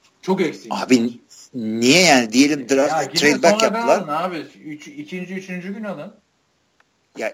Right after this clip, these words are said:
Speaker 2: ilk günün sonunda da alınacak yani otuz ikinci pick ile alınacak adam yok mu? Diyelim New Orleans'a takas ettiler.
Speaker 1: İlk turdan almasınlar artık. Çok aldılar ya.
Speaker 2: Abi bu şeyler falan yani a-, abartı konuşuyorum ama Trubisky falan otuz ikiye düştüğün zaman alınmaz mı? Sen Aaron Rodgers'ı almıyor musun?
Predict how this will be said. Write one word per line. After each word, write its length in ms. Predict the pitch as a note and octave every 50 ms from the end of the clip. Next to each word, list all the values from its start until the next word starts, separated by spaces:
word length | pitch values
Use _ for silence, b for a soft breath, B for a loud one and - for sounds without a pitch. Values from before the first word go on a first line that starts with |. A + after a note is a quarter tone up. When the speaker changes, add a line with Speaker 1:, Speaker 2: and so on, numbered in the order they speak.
| - -
Speaker 2:
ilk 240 | D3 D3 - _
günün 180 | - F3+ E3 D#3+
sonunda 420 | D3 - D#3 D3+ D3+ D#3 D3+ D#3+
da 80 | D3+ D3
alınacak 380 | C#3 C#3 C#3+ D3 C3+ D3+ C#3 C3
yani 120 | B2+ -
otuz 220 | - C3 C3 - C3+
ikinci 320 | C#3+ C#3+ D#3+ D3+ D3 C#3
pick 160 | - D#3 C#3+
ile 120 | C#3+ D3 D3
alınacak 360 | C#3+ C#3 C#3+ C#3 C#3 C#3+ C3+
adam 260 | C3+ C3+ C#3 C#3+ E3
yok 180 | F#3 F3+ F#3 -
mu? 120 | G2+ G2
Diyelim 240 | F#2+ B2 B2 A2+ A2+
New 180 | A#2+ B2 B2+ A#2+
Orleans'a 380 | A#2+ A#2+ A#2 A2+ A2 A#2+ A2+
takas 320 | - A#2+ - - A#2 - G#2+
ettiler. 420 | F#2+ - - G#2+ A#2+ D#3+ - - _ _ _ _ _ _ _ _ _ _ _ _ _ _ _ _ _ _ _ _ _ _ _ -
Speaker 1:
İlk 240 | F#3+ G3 G3 _
turdan 280 | - A2+ G2+ - A#3+ C#4
almasınlar 580 | - A#2 A2+ G2+ F#2+ - _ _ _ _ E2 D#2+
artık. 200 | D2+ _ _ _ _
Çok 220 | - - - - -
aldılar 440 | C3+ A2 G2 F#2+ F2 E2+ D#2 D#2 - -
ya. 180 | E2 G2 - - _ _ _ _ _ _ _ _ _ _ _ _ _ _ _ _ _ _ _ _ - - -
Speaker 2:
Abi 380 | - - - - A#2+ D#3 D#3+
bu 60 | C#3 -
şeyler 380 | - - A#2+ A#2+ B2 B2 B2
falan 360 | - - B2+ B2 B2 A#2+ A#2 A#2
yani 400 | A#2+ A2+ A2 G#2+ G#2+ G#2+ G#2+ G#2+ - - _ _ -
a-, 280 | - - - - C3
abartı 320 | B2+ - B2+ B2+ B2 - -
konuşuyorum 440 | D3+ C3+ A#2+ G#2+ A2+ G#2+ G#2 A#2
ama 140 | D3+ F3 D3
Trubisky 420 | - - B2+ B2 A#2+ A#2 - - -
falan 200 | B2 A#2+ A2 G#2+
otuz 200 | A2 - - A#2
ikiye 260 | G#2+ A2+ A#2 A2+ G#2+
düştüğün 320 | G#2+ - - - A#2 A2
zaman 200 | G2+ A2+ A2 A2
alınmaz 460 | G#2+ A2 A2 A2+ C3 D#3+ F#3+ F#3 C#3+
mı? 80 | A#2+ A2+
Sen 220 | - - B2 A#2+
Aaron 480 | A#2 A#2+ B2 B2 A#2 - - B2+ C3+ C3+
Rodgers'ı 340 | C3+ C3 B2+ C#3 C#3 C#3 D3
almıyor 260 | D#3 F3+ F3 B2+ A2+
musun? 240 | G#2 G2+ - -